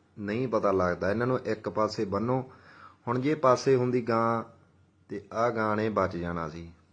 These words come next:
ਯਾਨੀ ਕਿ ਬਹੁਤ ਦੁੱਖ ਲੱਗਿਆ ਵੀ ਗਾਂ ਦੀ ਕਿਵੇਂ ਜਾਨ ਗਈ।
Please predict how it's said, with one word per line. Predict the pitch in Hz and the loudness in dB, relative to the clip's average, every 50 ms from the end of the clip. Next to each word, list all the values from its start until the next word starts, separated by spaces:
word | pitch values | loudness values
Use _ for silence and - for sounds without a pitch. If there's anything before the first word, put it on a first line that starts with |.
| _ _ _ - | _ _ _ -18
ਯਾਨੀ | - 92 101 101 101 | -14 -10 -10 -8 -6
ਕਿ | 95 104 | -6 -6
ਬਹੁਤ | 95 92 98 101 104 98 | -4 0 0 0 0 2
ਦੁੱਖ | 92 90 90 92 - | 0 -2 -2 -2 -2
ਲੱਗਿਆ | 98 92 92 92 95 101 107 110 | -2 -2 -2 0 0 0 2 2
ਵੀ | 110 107 | 2 0
ਗਾਂ | 87 95 92 95 95 95 | 0 -2 -2 -2 -2 -2
ਦੀ | 101 98 | -4 -6
ਕਿਵੇਂ | 92 98 95 98 101 101 92 | -6 -6 -6 -4 -4 -4 -2
ਜਾਨ | 90 90 90 92 92 92 | -2 -2 -2 -2 -2 -2
ਗਈ। | 90 90 90 87 90 90 87 | -2 -2 -2 -2 -2 -4 -6